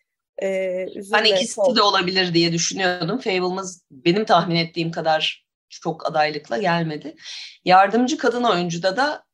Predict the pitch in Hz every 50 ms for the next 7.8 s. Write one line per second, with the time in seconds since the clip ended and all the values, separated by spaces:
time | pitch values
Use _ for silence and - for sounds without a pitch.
0 | _ _ _ _ - _ _ _ _ _ _ _ - - 165 165 160 156 151 151
1 | 147 147 - 185 190 185 - 214 - - 226 214 - 214 190 180 175 185 180 -
2 | - 202 170 165 180 175 165 185 185 175 170 170 170 165 160 165 170 170 170 170
3 | 165 - _ _ 147 147 147 143 143 143 147 143 139 139 139 - 156 156 156 156
4 | 156 151 151 151 180 202 214 214 214 214 202 196 180 185 175 160 151 147 170 202
5 | 240 220 180 170 - 175 165 165 160 160 - 165 160 165 160 156 151 147 151 151
6 | - 165 165 156 156 160 165 165 165 170 170 170 - 160 - _ _ 175 175 165
7 | 156 165 - - - - - - - _ _ _ _ - 156